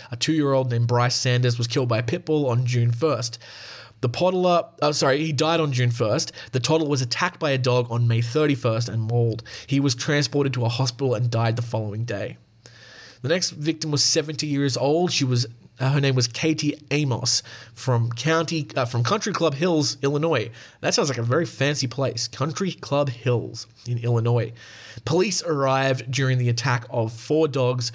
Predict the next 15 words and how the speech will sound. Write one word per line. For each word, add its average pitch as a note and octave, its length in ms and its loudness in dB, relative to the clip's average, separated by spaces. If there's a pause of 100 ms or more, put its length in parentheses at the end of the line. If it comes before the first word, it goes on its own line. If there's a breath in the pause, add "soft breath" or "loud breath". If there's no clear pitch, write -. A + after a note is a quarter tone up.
(160 loud breath)
on A2+ 100 0
an A#2 120 0
elderly D#3+ 340 2
woman C3+ 280 0
in B2 140 0
the A#2 80 2
yard. A2+ 420 0 (240 loud breath)
She E3+ 140 0
was E3 120 2
taken F3 320 0
to D3 60 0
hospital C#3 420 0
and A#2+ 140 -2
pronounced A#2 340 0
dead. A#2 320 2